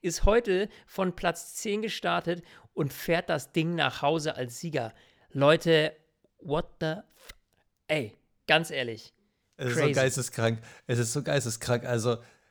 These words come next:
Speaker 2: es, es kann doch auch nicht nur dieser Motor sein. Also, wir können ja gleich noch über diese ganzen Theorien
Speaker 1: Ja, ja.
Speaker 2: und wo es dahin geht reden, aber es ist
Speaker 1: Machen wir.
Speaker 2: irre. Ich wollte eigentlich vor dem Rennen noch mal gucken, wie die Quote ist für Sieg Lewis Hamilton, hab's dann irgendwie verdödelt.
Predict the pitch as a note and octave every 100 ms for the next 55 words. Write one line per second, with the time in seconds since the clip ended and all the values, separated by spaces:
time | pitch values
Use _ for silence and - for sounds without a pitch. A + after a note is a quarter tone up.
0 | _ - A2 - B2 - - A2 D3 D#3+
1 | - G#2+ B2+ A#2 B2 B2+ A2 G2+ G#2 A2+
2 | E3 C3+ G2+ G2 F#2+ G2+ A2+ G#2 A#2 A2+
3 | A2+ C3+ D3+ B2 B2 D#3+ C#3 C3+ B2 B2
4 | C3 C#3 C#3 C#3+ C3 - C#3+ C3+ A#2 C3
5 | F3+ G3+ F3+ D#3+ C#3 D3 D3 D3 D#3+ D3+
6 | D3+ C3 A#2 - - - - - B2 C3
7 | A#2+ A#2+ G#2+ A2 A3+ D3+ A#2+ - - -
8 | F3+ - B2+ B2 G#3 A#3 G3+ D#3 D3+ -
9 | F#3 F3+ D3+ C#3 F3+ D#3 D3+ - F#3+ G3
10 | G3 - _ D3+ D3 D3 - E3 G#3 D#3
11 | D#3 - D3+ B2 F3 F3+ F3 E3 D#3+ F3+
12 | D#3 C3 D3 D#3 E3 D#3 D#3 C#3+ C#3+ C#3
13 | F3 E3+